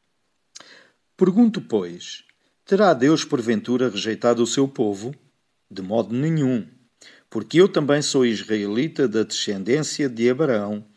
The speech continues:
da tribo de Benjamim. Deus não rejeitou o seu povo, a quem de antemão conheceu. Ou não sabeis o que a Escritura refere a respeito de Elias,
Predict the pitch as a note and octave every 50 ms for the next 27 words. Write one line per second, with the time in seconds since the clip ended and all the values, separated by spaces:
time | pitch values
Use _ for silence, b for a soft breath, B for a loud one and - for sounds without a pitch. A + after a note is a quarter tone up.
0 | b b b b b b B2+ D3+ D3 D3 - C#3+ E3+ E3 C3+ B2 G#2 - A2 F#2
1 | A2+ G#2+ G2+ F#2+ G#2+ G#2 G2+ G2 F#2 F2+ F2 - _ _ _ _ _ _ _ B
2 | B B B B B B B B - - B2 D3 D#3 D#3+ C#3 C3 C3 B2 A2 G2
3 | G2+ F#2+ A2+ G#2+ G2+ - - C3+ D#3 E3+ D#3+ - - F3 - E3 - B2+ A#2 A2+
4 | G#2 G2 G#2+ G#2+ A#2 A#2 - _ _ _ _ _ - - A2+ - - C3+ B2+ B2+
5 | A#2+ G#2+ A2 A#2+ A2+ A2 - - A2+ G#2 G#2+ G#2 G#2 - G#2+ G#2 G2+ - - -
6 | G#2 F#2 E2+ E2 - _ _ _ _ _ _ B B B B B B B A#2 B2
7 | C#3 C#3+ - - C3 A2+ A2 C3 C3 C#3+ B2 A2 A2 A#2 - - A#2+ A2 - -
8 | - A#2 A2 G2+ - - C#3 C#3+ C3 A2+ - - - - - B2 C3 C3+ A#2+ A#2+
9 | G#2 - - - - - - B2 B2 A2+ - - A#2 A2 G2+ G#2 G2 G2 G2 G2
10 | G#2 A#2+ C#3 C#3 B2 G#2+ G2 F2 - - - -